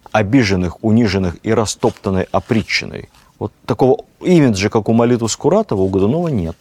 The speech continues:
При Фёдоре Иоанновиче Годунов просто полноценный глава правительства.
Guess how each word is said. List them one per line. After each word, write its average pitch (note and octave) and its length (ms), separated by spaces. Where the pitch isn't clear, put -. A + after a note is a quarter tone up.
При A#2 120
Фёдоре F#3 400
Иоанновиче D#3 540
Годунов A2+ 420
просто G#2 440
полноценный A#2+ 840
глава A#2+ 340
правительства. F#2+ 800